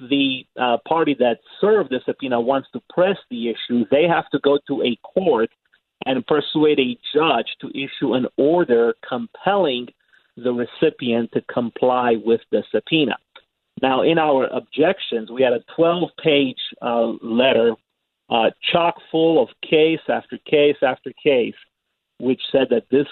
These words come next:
kind of, um, uh, an, an exercise is intolerable under both the First Amendment and the civil rules. Um,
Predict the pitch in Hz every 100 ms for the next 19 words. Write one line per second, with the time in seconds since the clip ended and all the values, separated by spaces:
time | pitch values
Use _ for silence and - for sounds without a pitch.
0 | - - 139 135 135 135 127 117 113 110
1 | 107 - _ _ _ - 113 107 110 110
2 | 110 - - - 110 - 117 98 120 120
3 | - - 113 123 113 110 104 120 110 -
4 | 117 113 - 123 127 120 117 110 113 120
5 | 113 110 120 117 - - 123 120 - 110
6 | 120 117 117 - _ _ _ _ 117 113
7 | 113 110 - 120 104 104 123 147 120 -
8 | - 113 110